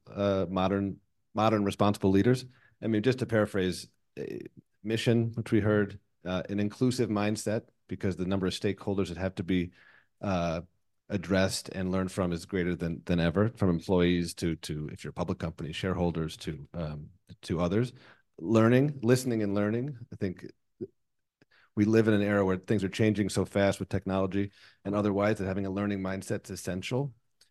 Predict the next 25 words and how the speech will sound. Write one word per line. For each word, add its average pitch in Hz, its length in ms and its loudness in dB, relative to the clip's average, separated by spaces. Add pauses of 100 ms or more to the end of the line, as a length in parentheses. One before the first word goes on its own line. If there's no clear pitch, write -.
(100)
Um, 92 420 -2 (220)
not 123 180 4
just 113 140 4
for 104 80 2
leaders, 98 260 6
by 87 80 2
the 87 80 2
way, 87 100 2
but 87 140 0 (260)
at 90 120 -4
Accenture 95 380 0
anyway, 87 200 0
we, 90 120 0
that's - 440 -2 (220)
throughout 101 260 8
the 95 60 -4
company 85 360 -4
is 85 120 -2
something 85 260 -4
we 82 80 0
try 80 220 -2
to, 78 80 -2 (140)
uh, 82 60 -8
inculcate. 92 520 -2 (480)
Empathy, 131 560 6